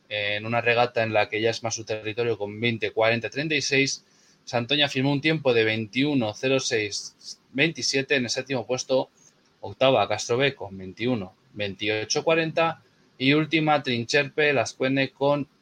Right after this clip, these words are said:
veintiuno cincuenta y cuatro setenta y cuatro. La clasificación queda así,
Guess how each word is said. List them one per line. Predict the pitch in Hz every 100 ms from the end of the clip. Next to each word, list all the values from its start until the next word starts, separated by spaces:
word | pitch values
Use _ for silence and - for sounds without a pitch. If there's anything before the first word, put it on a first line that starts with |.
| -
veintiuno | 135 135 123 120 127 131 135
cincuenta | - 123 117 123 120
y | 110
cuatro | 110 107 117 120
setenta | - - 135 139
y |
cuatro. | 131 110 98 98 _ _ _ -
La | 120
clasificación | 120 135 143 147 147 175 175
queda | 180 170
así, | 165 190 185